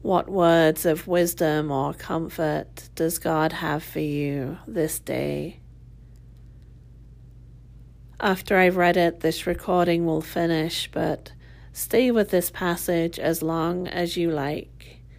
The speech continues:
You might want to journal or draw,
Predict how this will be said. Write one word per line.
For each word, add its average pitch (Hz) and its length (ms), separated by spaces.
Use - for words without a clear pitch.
You 190 140
might 185 260
want 170 320
to 147 300
journal 156 960
or 156 220
draw, 156 840